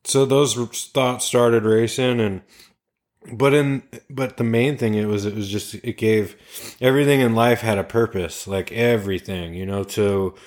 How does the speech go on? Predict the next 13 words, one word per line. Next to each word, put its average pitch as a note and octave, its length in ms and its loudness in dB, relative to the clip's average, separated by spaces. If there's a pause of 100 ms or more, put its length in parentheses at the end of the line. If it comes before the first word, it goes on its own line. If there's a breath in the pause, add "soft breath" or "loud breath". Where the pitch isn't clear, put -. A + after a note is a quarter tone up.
(360 soft breath)
to G#2+ 300 0
what A#2+ 240 0
car A#2+ 380 4
am A2 260 2
I G#2+ 140 0
gonna G2+ 340 -2 (140)
buy G#2+ 460 2
so - 200 0
that G#2 160 2
my G2+ 120 0
family G2+ 500 0
is F#2 100 0
safe, F#2 600 0